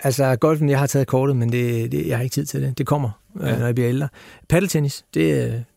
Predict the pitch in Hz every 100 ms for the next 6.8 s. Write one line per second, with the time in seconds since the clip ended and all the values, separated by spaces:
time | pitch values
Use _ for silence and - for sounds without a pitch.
0 | - 170 160 131 120 120 123 123 120 101
1 | 101 135 156 151 - 131 - 110 107 -
2 | 120 120 127 127 117 101 131 92 - -
3 | - 151 147 151 151 147 131 127 139 139
4 | 151 131 117 - 131 - _ - 120 110
5 | 120 - _ _ _ _ _ _ _ _
6 | _ _ _ _ _ _ - 95